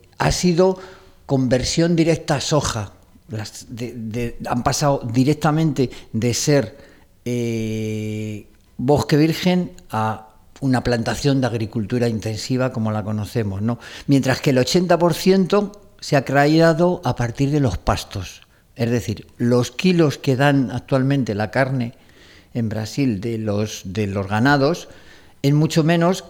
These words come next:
que la que te dan por tener plantaciones de sojas. Y ahí está el agrocultivo a lo grande. Y es ahí donde meto a Macron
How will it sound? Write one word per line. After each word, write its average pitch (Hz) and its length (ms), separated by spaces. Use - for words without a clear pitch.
que 143 320
la 147 240
que 131 240
te 117 240
dan 139 580
por 151 540
tener 127 600
plantaciones 110 640
de 107 80
sojas. - 500
Y 139 120
ahí 139 180
está 165 400
el 123 240
agrocultivo 117 800
a 143 60
lo 127 100
grande. 107 400
Y 113 100
es 131 220
ahí 156 240
donde 147 300
meto 139 380
a 117 80
Macron 107 520